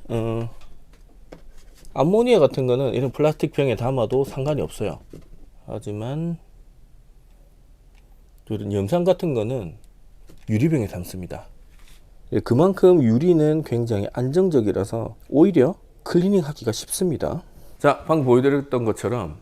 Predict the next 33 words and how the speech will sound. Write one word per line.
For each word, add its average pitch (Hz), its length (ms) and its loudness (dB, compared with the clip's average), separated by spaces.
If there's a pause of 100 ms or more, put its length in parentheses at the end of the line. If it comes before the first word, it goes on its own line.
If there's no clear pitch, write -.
(160)
유리는 147 300 4
굉장히 147 300 2
안정적인 147 480 0
물질이에요. 92 500 -6 (100)
염산을 139 520 0
보관할 101 360 -4
정도로. 92 600 -10
그래서 156 320 4
유리에 160 260 6
뭔가 170 200 6
이물질이 156 400 2
묻었을 139 460 0
때는 117 580 -2 (140)
케미칼로도 196 880 2
충분히 175 320 -2
지울 170 200 -2
수가 110 220 -6
있습니다. 95 400 -10 (120)
그래서 101 220 -6
유리에 143 760 6 (100)
이렇게 120 240 -4
묻었을 113 400 0
때 131 100 -10
한 131 100 -2
세 175 180 4
가지 240 500 4
정도, 127 300 -2
물론 135 300 2
방법이 160 640 4
더 117 320 6
여러 135 200 8
가지가 175 260 4
있겠지만 107 600 -6